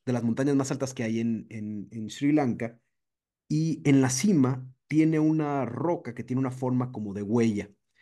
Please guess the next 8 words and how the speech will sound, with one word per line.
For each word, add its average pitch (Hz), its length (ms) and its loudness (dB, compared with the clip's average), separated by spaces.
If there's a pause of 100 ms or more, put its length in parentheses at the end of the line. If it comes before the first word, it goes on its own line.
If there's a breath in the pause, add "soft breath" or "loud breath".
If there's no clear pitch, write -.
(280)
Entonces, 131 440 -6
cada 208 280 2
religión 156 500 4
que 160 80 0
ha 151 60 -4
pasado 135 340 -2
por 131 160 -4
ahí 107 280 -6